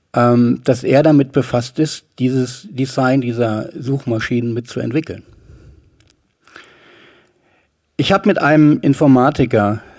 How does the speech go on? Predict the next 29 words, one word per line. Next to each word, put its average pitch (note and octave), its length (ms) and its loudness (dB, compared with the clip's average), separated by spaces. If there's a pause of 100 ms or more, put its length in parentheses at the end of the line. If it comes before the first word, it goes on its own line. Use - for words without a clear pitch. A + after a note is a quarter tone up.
(140)
gesprochen, D3+ 880 -4
Raul B2+ 460 2
Rojas A#2 500 -2
heißt A2+ 280 -4
er, F#3 240 2 (160)
der A#2+ 140 0
ist - 260 -6
in A#2+ 300 -2
Berlin A#2+ 380 2
an B2 140 2
der A2+ 160 2
F A2 140 -4
U D3 180 -6
tätig E3+ 560 -2 (640)
und C#3 220 0
ist C3 120 -8
einer C#3+ 360 2
der C3 140 2
Entwickler C3 540 2
eines, B2 540 0
äh, A#2+ 500 0 (280)
der A#2+ 100 0
heute C3 300 2
in B2+ 340 0
aller B2+ 240 0
Munde C3+ 380 2
seinen B2 580 2
autonomen B2+ 560 0
Autos, A#2+ 480 -2